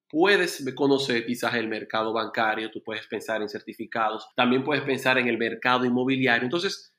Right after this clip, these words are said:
es examinar cuáles son todas tus opciones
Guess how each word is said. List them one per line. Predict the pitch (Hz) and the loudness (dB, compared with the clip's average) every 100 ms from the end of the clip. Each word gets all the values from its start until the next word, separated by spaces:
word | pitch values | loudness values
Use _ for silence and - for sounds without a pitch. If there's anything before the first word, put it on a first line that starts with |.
| - | -6
es | 170 - | -4 -2
examinar | 202 - - 160 156 160 180 - - | -2 -2 0 2 4 4 2 0 -4
cuáles | 170 180 175 | 0 0 2
son | 175 170 170 | 0 -2 -2
todas | 185 190 190 - - | 0 0 -2 -8 -8
tus | 226 226 - | -8 -8 -6
opciones | 147 139 - 185 226 247 - | -6 -4 -4 0 0 -2 -6